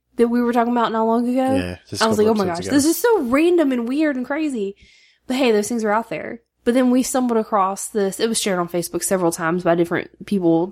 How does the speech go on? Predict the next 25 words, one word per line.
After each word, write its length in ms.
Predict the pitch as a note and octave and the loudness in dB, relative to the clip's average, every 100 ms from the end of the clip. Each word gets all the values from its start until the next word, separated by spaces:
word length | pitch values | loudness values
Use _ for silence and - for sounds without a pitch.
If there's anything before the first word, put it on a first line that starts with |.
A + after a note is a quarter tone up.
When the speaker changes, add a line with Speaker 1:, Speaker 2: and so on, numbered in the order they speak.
| - | -2
Speaker 1:
today. 560 | G3+ E3+ C#3+ D#3+ G3 _ | 2 4 2 0 -4 _
Speaker 2:
And 140 | C3+ A#2+ | -2 2
now 240 | A#2 G2 | 2 2
us. 340 | F2+ F#2+ - - _ _ | 0 -2 -6 -10 _ _
I 100 | A2+ | -2
shared 240 | D3+ G3+ F#3 | 2 2 0
it 60 | F3 | -4
Speaker 1:
Um, 40 | |
Speaker 2:
too. 140 | F3+ F#2 _ _ _ - | -8 -14 _ _ _ -4
Speaker 1:
but 100 | A#3+ | 0
yeah, 200 | A#3 G3 | 0 0
the 120 | G3 | -4
hobby 320 | - B3 A3+ | -2 -2 -2
horse 340 | G#3 G3 F3+ - | -2 -2 -2 -6
racing. 300 | F3 E3+ E3+ - | -6 -6 -6 -8
F-, 160 | - | -6
you 240 | A3 A#3 C4 | -4 0 2
know, 260 | G#3+ F#3+ - | 2 2 0
it's 260 | A3+ - | -2 -2
like 380 | A#3 G#3+ F#3 - _ _ | 0 0 -2 -8 _ _
the 100 | - | -4
stick, 540 | A#3 - - F4+ - - | -2 -2 0 -2 -2 -6
like 180 | G#3 G#3 | -6 -2
a 60 | |
broomstick 680 | G3 G#3+ A3+ C4 - E4+ | -2 0 0 0 0 -2